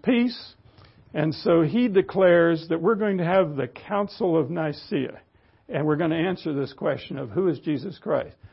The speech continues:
Now remember, you're dealing here with a man that understands power and likes action, and this is a lot of words, and if we can all just get together in one room, we can get this hammered out. Right, boys?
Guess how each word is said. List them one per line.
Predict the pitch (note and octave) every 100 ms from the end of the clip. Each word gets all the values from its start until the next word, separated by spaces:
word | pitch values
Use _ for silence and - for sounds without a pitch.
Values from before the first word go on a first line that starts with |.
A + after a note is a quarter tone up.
| -
Now | E3+
remember, | E3 F#3 F#3+ C3+ - _ _
you're | E3+ C#3
dealing | D#3+ G#3+ A3+ G3+
here | G3 F#3+
with | D#3+ C#3
a |
man | C#3 D#3+ F3 F3+ F3+ _ _ -
that | F3+ D#3+
understands | F3+ G3+ G3+ - F#3+ E3 D#3
power | - F3+ D#3 D3 C#3+ D#3 - _
and | - C3+
likes | C#3 D#3 F3 - -
action, | F3 F3 D#3 - C3 D#3 C#3 _ _
and | E3 D3+ D3+
this | F#3 F#3
is | D#3+ C3
a | C#3+
lot | C#3 D3 D#3+ F3+ G#3 -
of | F3+ E3+
words, | D3 F#3 F#3 F#3 C#3+ C#3+ E3 D#3 - _ -
and | D#3
if | D3 D3+
we | F3
can | F3 D#3
all | F3+ G#3 G#3
just | F#3+ G#3 -
get | G#3 G3+
together | G#3 D#3 G3 F#3 E3+
in | - E3+ D#3+
one | F3+ G3+ F#3+
room, | F3+ A3 G3 D#3 E3 D#3+ -
we | E3 E3+
can | - D#3+
get | F3+ F#3+
this | F#3+ F3
hammered | - F#3+ F3+ F3
out. | F3+ C3 -
Right, | D3+ G3
boys? | G3 G#3+ C4